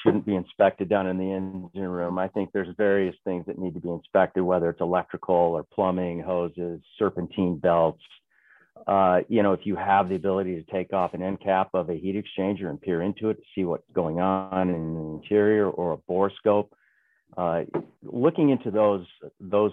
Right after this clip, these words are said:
pieces are really, really important. The componentry of the engine is very, very important, especially in the open loop system, the cooling system. Uh, changing, uh, belts if you want to,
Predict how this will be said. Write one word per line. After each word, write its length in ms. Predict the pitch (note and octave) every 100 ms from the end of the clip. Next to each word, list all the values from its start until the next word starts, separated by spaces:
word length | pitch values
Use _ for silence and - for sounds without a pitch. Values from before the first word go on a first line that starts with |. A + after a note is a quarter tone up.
| -
pieces 380 | A2 F#2+ F2+ E2
are 100 | E2+
really, 380 | E2 F#2+ F2+ E2+
really 320 | F2 E2+ D#2
important. 560 | D2 - F2 - D#2 D2+
The 80 |
componentry 960 | - - - A#2 A2+ G2 - G2 F2 D#2
of 200 | F2+ D#2
the 120 | E2
engine 320 | E2+ D#2+ E2
is 120 | D2+ D#2+
very, 460 | F2+ F2+ F2 E2 D2+
very 340 | F#2 E2+ D#2+ D#2
important, 560 | D2+ F2+ E2 D2+ D2+ - _ _
especially 420 | - E2 - E2 D#2
in 80 |
the 80 | D#2+
open 340 | D#2 E2+ D#2+ D#2+
loop 200 | G2+ F#2+ -
system, 380 | F#2 - F#2
the 60 | D#2+
cooling 360 | - F#2 F2+ E2+
system. 400 | E2 - F2 D#2 _ _ _ _ _ -
Uh, 340 | D#2 D#2 B1+ - - _ _ _ _ - -
changing, 580 | A#2 A#2+ A#2 A2+ G#2+ - C2+ - -
uh, 220 | E2+ - -
belts 320 | G#2 G#2+ A2
if 140 | F#2+ F#2+
you 80 | F2
want 280 | G2+ A2 -
to, 360 | A2+ A2 F#2+